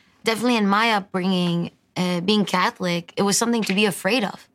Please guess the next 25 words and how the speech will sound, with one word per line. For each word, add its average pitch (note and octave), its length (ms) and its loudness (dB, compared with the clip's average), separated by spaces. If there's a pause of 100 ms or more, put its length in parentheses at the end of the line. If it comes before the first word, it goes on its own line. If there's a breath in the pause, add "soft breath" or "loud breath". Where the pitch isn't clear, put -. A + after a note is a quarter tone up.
(100)
But G3+ 120 -2
then C4+ 140 4
Tim C#4+ 320 2
Burton A3+ 460 2 (100)
introduced A#3+ 720 0
us, G3 340 0 (220)
you A#3 120 0
know, G#3 280 2
this, G3+ 540 0 (500)
this A3 340 4
hell A#3+ 420 2
that G3 180 0
is G3 160 -2
like, F#3+ 340 -2
"I - 160 -2
actually A#3 300 -2
wanna B3 180 0
go D4 240 -4
there." F3+ 240 0
<laughs> A3 140 -2 (580 loud breath)
It D#4 80 2
looks D#4+ 240 -2
like E4 160 0
the B3+ 120 2
coolest C#4 720 0